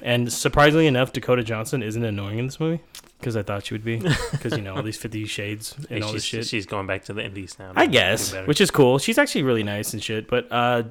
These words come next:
Speaker 1: Shia LaBeouf does really fucking good in this movie, dude.
Speaker 2: Yeah.
Speaker 1: He has a certain kind of charismatic, uh, ways to himself that makes it believable,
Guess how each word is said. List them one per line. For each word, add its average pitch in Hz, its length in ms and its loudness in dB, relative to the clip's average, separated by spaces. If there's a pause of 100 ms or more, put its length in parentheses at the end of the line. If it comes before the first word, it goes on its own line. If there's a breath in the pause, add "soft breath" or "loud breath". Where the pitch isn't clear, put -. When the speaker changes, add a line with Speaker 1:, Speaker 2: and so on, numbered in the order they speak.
(120)
Speaker 1:
Shia 254 320 4
LaBeouf 202 160 6
does 95 220 -2
really 113 320 0
fucking 110 260 -4
good 107 120 -6
in 101 60 -8
this 98 140 -10
movie, 104 160 -8
dude. 107 260 -10
Speaker 2:
Yeah. 101 200 -12 (260)
Speaker 1:
He - 120 -6
has 185 120 -2
a 131 80 -6
certain 120 340 -4
kind 117 200 -4
of 110 100 -6
charismatic, 113 560 -4 (160)
uh, 104 320 -6
ways 113 320 -2
to 123 100 -4
himself 113 440 -4
that 101 240 -10 (640 soft breath)
makes 147 300 2
it 139 80 0
believable, 135 560 0